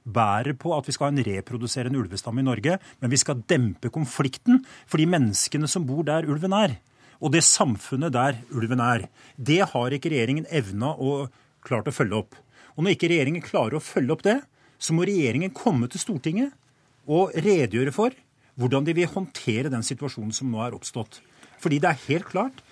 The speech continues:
det er et sterkt brudd på Stortingets vedtak, og det er en merkelig situasjon at rovviltnemndene på den ene siden foreslår et uttak på syvogførti,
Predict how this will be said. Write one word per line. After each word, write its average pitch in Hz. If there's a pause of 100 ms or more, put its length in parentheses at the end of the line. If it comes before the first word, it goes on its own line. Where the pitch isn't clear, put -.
(120)
det 131
er 160
et -
sterkt -
brudd 190 (260)
på 156 (100)
Stortingets 123
vedtak, 165 (320)
og 131
det 147
er 165
en 180 (100)
merkelig 139
situasjon 180
at 151
rovviltnemndene 143
på 160
den 165
ene 110
siden 190 (480)
foreslår 135
et 123
uttak 104
på 104 (100)
syvogførti, 175